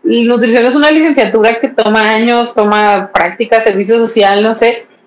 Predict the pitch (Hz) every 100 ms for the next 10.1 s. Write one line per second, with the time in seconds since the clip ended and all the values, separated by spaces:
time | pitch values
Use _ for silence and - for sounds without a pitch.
0 | _ 226 226 220 214 196 202 196 208 240
1 | 269 - 202 196 220 220 220 226 233 202
2 | 196 196 208 220 214 202 196 196 196 196
3 | - - - - - 208 - - 196 190
4 | 226 202 202 208 180 202 196 220 220 262
5 | 254 196 - 254 262 254 285 339 339 320
6 | 254 214 214 240 262 262 - 240 226 240
7 | 254 269 254 214 208 233 226 208 233 254
8 | 247 - - 208 226 226 240 240 240 196
9 | - 185 202 202 202 208 214 190 190 214
10 | 226